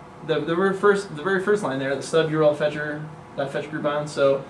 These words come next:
that calls something that, which calls fetch, and at some point I say, if I'm trying to fetch a actual U R L in the test environment, then I should throw, raise some sort of exception. So basically, I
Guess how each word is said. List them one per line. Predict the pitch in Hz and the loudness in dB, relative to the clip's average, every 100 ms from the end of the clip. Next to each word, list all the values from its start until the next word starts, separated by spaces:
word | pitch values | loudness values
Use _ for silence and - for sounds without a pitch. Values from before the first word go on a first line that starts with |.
| - | -2
that | - 175 | 0 4
calls | 185 185 | 8 6
something | 185 165 151 | 6 0 0
that, | 139 - | -2 -2
which | 147 - | -6 0
calls | 160 139 - | 4 4 4
fetch, | 160 131 123 - - | 2 2 2 -8 -12
and | 135 135 | -6 -6
at | |
some | 135 190 | 0 0
point | 185 160 147 - | 2 0 0 -4
I | 139 135 135 | -2 -2 -2
say, | 131 139 135 135 127 - - - - - | -4 0 2 2 -2 -8 -16 -20 -18 -10
if | 135 | 0
I'm | 151 147 | 0 2
trying | 190 185 | 4 4
to | 160 143 - | 4 2 0
fetch | - 185 180 | 2 2 4
a | 139 143 | 2 2
actual | 160 165 151 | 2 2 4
U | 160 147 | 4 4
R | 139 | 4
L | 151 143 | 4 2
in | 151 | -2
the | 135 | -2
test | 165 156 | 0 0
environment, | 143 139 156 165 151 | 0 0 0 0 -2
then | 135 | -2
I | 127 | -4
should | - 135 | -4 -6
throw, | 147 135 | -2 -4
raise | 147 156 156 | 0 -2 -2
some | 143 | -4
sort | 143 135 | -4 -4
of | |
exception. | 123 - 123 - 117 | -4 -4 -4 -6 -8
So | - | -4
basically, | 147 143 | -4 -2
I | 131 | -2